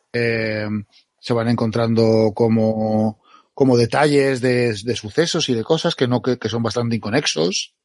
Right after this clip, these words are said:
Y entonces todo empieza, todo empieza a, a, a tener sentido. Entonces, si a Dani le gustaban los giritos del Shyamalan, esta película con sus giritos y sus cosas le de-, le debió de molar.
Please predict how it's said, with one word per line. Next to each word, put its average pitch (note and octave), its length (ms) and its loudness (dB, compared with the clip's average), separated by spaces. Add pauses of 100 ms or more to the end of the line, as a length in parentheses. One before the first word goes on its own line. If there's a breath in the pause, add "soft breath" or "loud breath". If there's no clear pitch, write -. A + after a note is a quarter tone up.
(760 soft breath)
Y C3 300 4
entonces B2 380 0
todo C#3+ 200 2
empieza, D3+ 420 -2
todo C#3 180 2
empieza C#3 360 2
a, - 80 -4
a, A#2+ 880 0
a A2+ 180 -6
tener A2+ 400 -4
sentido. G2 440 -4
Entonces, A#2+ 320 -2
si A#2 120 0
a A2 100 2
Dani D3 460 2 (460 soft breath)
le C3+ 120 0
gustaban C3 440 2
los A2 160 -4
giritos A#2+ 360 0
del B2+ 120 0
Shyamalan, C#3 480 0 (460)
esta A#2+ 260 0
película A#2 360 4
con B2 140 2
sus - 220 0
giritos A#2 340 0
y G2+ 40 -6
sus A#2 140 -2
cosas A2+ 280 0
le B2+ 120 2
de-, G2 180 -6
le F2+ 120 -8
debió F#2 240 -4
de A#2 80 2
molar. G#2+ 360 -2